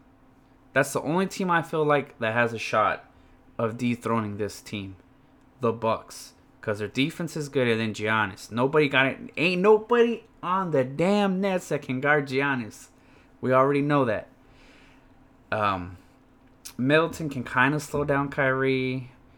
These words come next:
Ju-, well, Jrue Holiday is gonna be guarding Kyrie. Jrue Holiday is a good defender. I'll do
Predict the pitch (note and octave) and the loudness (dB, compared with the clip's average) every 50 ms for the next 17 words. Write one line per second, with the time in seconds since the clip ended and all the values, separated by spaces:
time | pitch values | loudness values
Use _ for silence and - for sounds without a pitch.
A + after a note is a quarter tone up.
0 | - - - _ _ _ - G#2 G#2 A2+ A2 G#2+ A2 A2+ A#2 B2+ A#2+ B2+ B2 C3+ | -20 -20 -20 _ _ _ -10 -6 -4 -4 -4 -4 -4 -4 -4 0 2 2 4 4
1 | C3+ A#2 A#2 A#2 A2 G#2+ - A2+ G#2+ G#2+ A2 G2+ F2+ G#2 G#2+ A2 A2 F#2+ A2 A2 | 2 2 0 -4 -6 -4 -6 -8 -8 -6 -10 -6 -2 0 0 0 0 0 -2 -2
2 | G#2 G2+ - - C#3 D#3 D#3 D#3+ E3 D#3+ D#3 D#3 D3+ C#3 C3+ C3 C#3 B2+ C3+ B2+ | -2 -2 -2 0 4 6 8 10 8 8 8 4 0 0 0 0 0 -2 -2 -6
3 | - - B2 A#2 A#2 A2+ A2 A2 A2 G#2+ - A2 - | -4 -2 -2 -2 0 0 0 0 0 -2 -4 -8 -10